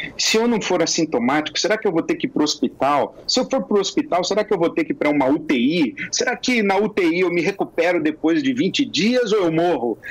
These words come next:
Sabe, eu de madrugada pensando isso, falando, "Poxa,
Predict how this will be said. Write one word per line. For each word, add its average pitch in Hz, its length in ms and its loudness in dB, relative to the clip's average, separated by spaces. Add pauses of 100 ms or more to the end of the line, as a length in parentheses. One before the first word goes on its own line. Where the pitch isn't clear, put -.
(300)
Sabe, 240 280 -2
eu 226 100 2
de 226 120 0
madrugada 202 580 0
pensando 160 580 0
isso, 196 480 0 (300)
falando, 92 280 0 (300)
"Poxa, 160 480 2